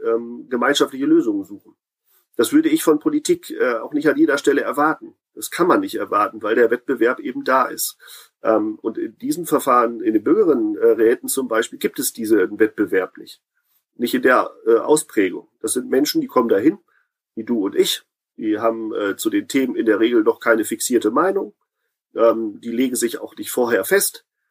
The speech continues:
äh, und wollen ihre Interessen durchsetzen, sondern die gucken erstmal, was, hören sich was an,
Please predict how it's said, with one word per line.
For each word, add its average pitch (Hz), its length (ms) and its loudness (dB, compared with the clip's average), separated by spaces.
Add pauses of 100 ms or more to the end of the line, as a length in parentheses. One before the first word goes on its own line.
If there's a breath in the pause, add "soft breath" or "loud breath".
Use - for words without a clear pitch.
(140)
äh, - 80 -4
und 110 260 2
wollen 110 240 4
ihre 113 180 -4
Interessen 151 420 -2
durchsetzen, 170 680 0
sondern 120 280 0
die 120 80 -8
gucken - 320 -8
erstmal, - 440 -2
was, 107 160 -2
hören 139 180 4
sich 113 200 -6
was 101 160 -4
an, 214 220 -8